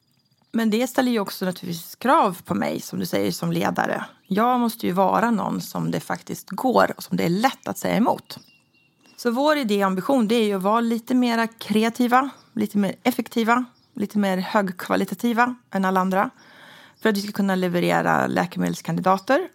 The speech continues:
med värde för aktieägare och för framtida patienter. Och då måste vi ju ha fokus på att få ut det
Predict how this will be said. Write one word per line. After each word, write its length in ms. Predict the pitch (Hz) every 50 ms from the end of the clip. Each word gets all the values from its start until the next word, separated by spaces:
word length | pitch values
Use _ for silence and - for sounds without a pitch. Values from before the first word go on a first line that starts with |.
| _ -
med 260 | 220 214 208 208 202
värde 380 | 214 208 202 190 185 214 277 320 294 - -
för 340 | - - - 214 214 214 214
aktieägare 720 | 214 214 - - - 208 208 214 220 233 240 240 240 - -
och 340 | - 196 226 - - - -
för 100 | - 269
framtida 400 | - - 240 214 208 202 190 185
patienter. 540 | - 190 180 - 180 - - - - - - - _ _ _ _ _ _ _ _ _ _ _ _
Och 140 | - 208 214
då 100 | 214 220
måste 420 | 226 247 262 - - - - 294
vi 80 | 247 220
ju 100 | 196 185
ha 180 | 180 180 175 180
fokus 680 | 175 - 240 240 220 - - - - - - - - _ _ _ _ _ _ -
på 160 | - 196 185
att 80 | 180
få 140 | - - 180
ut 280 | 175 160 175 - - - -
det 100 | 185